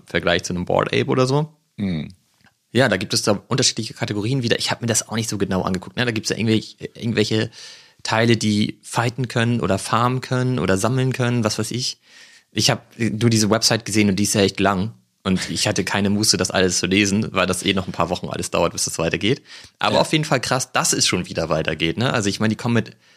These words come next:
Speaker 1: einer Sache raus nach der nächsten.
Speaker 2: Ja,
Speaker 1: Und du
Speaker 2: das
Speaker 1: hast
Speaker 2: stimmt.
Speaker 1: irgendwie keine Zeit, irgendwie mal durchzuatmen. Das ist schon, schon krass zu sehen gerade.
Speaker 2: Genau, und ich glaub, sie haben jetzt auch gesagt, dieses ganze Vessel-Claiming geht irgendwie ab April los und Coda, glaub ich, kannst du dann ab Mai irgendwie trennen. Aber jetzt mal hier,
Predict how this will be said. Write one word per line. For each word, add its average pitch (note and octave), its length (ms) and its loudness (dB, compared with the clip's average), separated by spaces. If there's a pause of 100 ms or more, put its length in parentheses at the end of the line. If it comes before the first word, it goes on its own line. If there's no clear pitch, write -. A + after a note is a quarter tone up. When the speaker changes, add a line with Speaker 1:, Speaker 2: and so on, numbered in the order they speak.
(220)
Speaker 1:
einer C3 520 0 (260)
Sache A#2 340 0
raus A2 380 4
nach A2 160 0
der G#2 140 0
nächsten. A#2 500 0 (500)
Speaker 2:
Ja, E2+ 140 2
Speaker 1:
Und D2+ 120 -4
du G#2+ 80 -2
Speaker 2:
das G#2+ 100 2
Speaker 1:
hast A2 80 2
Speaker 2:
stimmt. A2 100 2
Speaker 1:
irgendwie G#2+ 120 0
keine A2+ 260 0
Zeit, A2+ 260 0
irgendwie G#2 140 0
mal G2+ 100 2
durchzuatmen. G#2+ 640 -2
Das E2+ 160 -2
ist G2+ 100 -2
schon, G#2+ 400 0 (200)
schon A2 200 -4
krass A2+ 280 -2
zu G#2+ 120 -6
sehen G#2+ 180 2
gerade. D#2+ 320 -2 (480)
Speaker 2:
Genau, F#2 220 4
und E2+ 60 2
ich E2 100 0
glaub, - 160 -2
sie - 60 -2
haben F#2+ 100 2
jetzt F2+ 100 -2
auch E2 140 -2
gesagt, D#2+ 360 -4
dieses D#2 180 -6
ganze E2 240 -4
Vessel-Claiming F2+ 580 -2
geht E2+ 140 -2
irgendwie F2 180 -2
ab - 160 -4
April - 380 -2
los A#2 300 -4
und F2 140 -6
Coda, G2+ 280 -2
glaub D#2 240 -4
ich, - 80 -14
kannst - 260 -10
du - 60 -8
dann E2+ 120 -6
ab - 200 -10
Mai D#2+ 340 -2
irgendwie B2 380 -6
trennen. C#3 420 -4 (240)
Aber G#2 160 4
jetzt - 160 2
mal A2 100 4
hier, A2 240 4